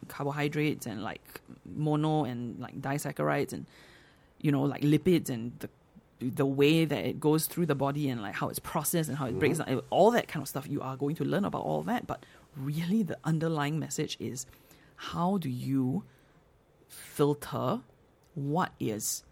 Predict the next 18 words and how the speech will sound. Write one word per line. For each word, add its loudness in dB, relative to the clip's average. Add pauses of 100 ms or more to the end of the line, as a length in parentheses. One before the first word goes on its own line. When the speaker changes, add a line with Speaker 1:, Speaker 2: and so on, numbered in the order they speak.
(420)
Speaker 1:
um, -4
a -2 (180)
good 6 (1000)
study -2 (520)
for, -8
or 4
how 2
do 6
you 2
filter 0 (400)
what -4
you -4
read 0
in 2
the 4
news 4
about -2
nutrition -2